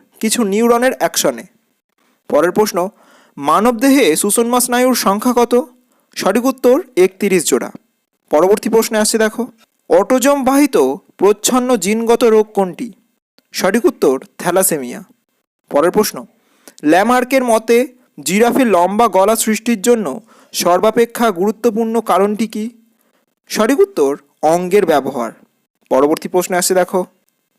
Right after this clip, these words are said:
সিউডোমোনাস নামক ব্যাকটেরিয়া নাইট্রোজেন চক্রের কোন ধাপের সঙ্গে যুক্ত?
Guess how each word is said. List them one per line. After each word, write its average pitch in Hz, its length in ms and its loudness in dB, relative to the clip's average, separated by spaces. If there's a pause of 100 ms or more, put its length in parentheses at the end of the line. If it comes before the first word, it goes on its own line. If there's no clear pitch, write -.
(100)
সিউডোমোনাস 247 920 0
নামক 214 360 0
ব্যাকটেরিয়া 175 640 0 (260)
নাইট্রোজেন 208 540 0
চক্রের 226 460 0
কোন 240 300 -2
ধাপের 220 300 -2
সঙ্গে 226 280 -2
যুক্ত? 214 300 -6